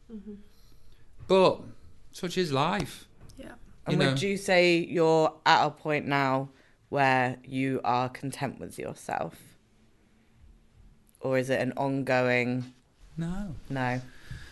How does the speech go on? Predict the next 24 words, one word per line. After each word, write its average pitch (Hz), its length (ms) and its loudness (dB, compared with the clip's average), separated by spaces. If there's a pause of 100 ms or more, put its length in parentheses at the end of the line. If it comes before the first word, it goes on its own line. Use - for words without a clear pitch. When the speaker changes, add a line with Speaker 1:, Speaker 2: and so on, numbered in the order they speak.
(240)
Speaker 2:
No, 175 380 8
it's 131 180 0
a, 147 120 8
be 147 180 4
an 156 140 6
ongoing, 151 580 4
but, 185 200 0
you 196 60 0
know, 180 180 2
it's 143 160 -2
like 156 140 0
the 139 60 -6
curse 175 360 -2
is 131 120 -4
a 127 40 -2
blessing. 127 640 -2 (1000)
Because 127 360 -4
this - 480 0 (1080)
lack 151 280 0
of 143 80 2
self-esteem, 139 880 0
lack 143 340 -6
of 123 80 -4
self-worth, 123 960 -2